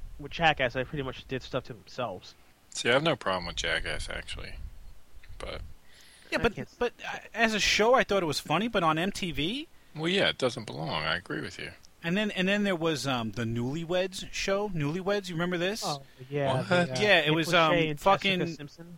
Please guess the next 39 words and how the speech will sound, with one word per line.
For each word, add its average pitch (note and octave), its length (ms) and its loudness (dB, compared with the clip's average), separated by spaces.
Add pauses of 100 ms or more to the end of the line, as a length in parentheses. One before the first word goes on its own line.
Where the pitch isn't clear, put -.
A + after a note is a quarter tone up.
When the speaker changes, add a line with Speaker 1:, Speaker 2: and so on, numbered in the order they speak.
Speaker 3:
Je-, - 120 -2
right, G2+ 160 4
Speaker 2:
Oh, G#2+ 100 4
Speaker 3:
Jessica F#3+ 300 6
Speaker 2:
yeah. F#3+ 100 4
Speaker 3:
Simpson E3+ 280 2
and C#3+ 100 2
Nick C#3 140 -2
Lachey, G2+ 440 -4 (500)
right? B2 220 -2
Where, A#2+ 480 2 (180)
where B2 160 0
she's, A#2+ 460 -4
she's C3 240 -4
on C#3+ 180 2
camera C3 460 2
wondering, A#2 480 -4 (240)
you D3 120 -6
know, G#2+ 220 -8
is A#2+ 180 -8
it A#2+ 160 -12
tuna F#3 420 -2
or C#3+ 200 -4
is A#2+ 80 -6
it B2 80 -8
chicken? - 400 -4
'Cause G2 160 -14
it's G#2 140 -12
chicken - 320 -4
of G#2+ 100 -8
the G#2+ 100 -12
sea, F2 360 -10 (880)
right? G#2 140 -6
Speaker 2:
I G#2+ 80 2
felt G#2 360 2
so G#2+ 280 2
bad D#2+ 340 0
for - 220 -12
Nick. D#2 220 -6